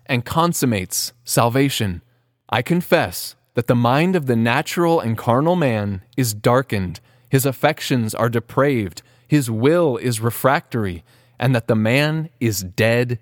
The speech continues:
in sin." Richard Watson, who among modern Arminians is considered to be a standard divine, especially in the Wesleyan denomination,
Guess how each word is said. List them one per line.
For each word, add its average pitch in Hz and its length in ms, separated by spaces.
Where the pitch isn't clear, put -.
in 107 220
sin." 87 560
Richard 139 340
Watson, 160 560
who 147 120
among 139 300
modern 139 400
Arminians 139 600
is 110 160
considered 156 480
to 143 100
be 147 160
a 131 60
standard 156 640
divine, 117 560
especially 175 640
in 147 100
the 131 80
Wesleyan 135 520
denomination, 104 760